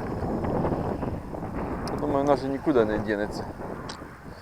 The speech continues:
То хочу обрізати леску, щоб там не мішала. О, бо ще кажу, обірвав.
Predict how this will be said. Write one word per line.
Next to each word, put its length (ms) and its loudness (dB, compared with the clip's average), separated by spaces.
То 100 10
хочу 320 8
обрізати 580 6
леску, 360 6
щоб 140 -2
там 180 10
не 100 2
мішала. 560 8
О, 160 12
бо 60 -6
ще 180 0
кажу, 300 12
обірвав. 520 12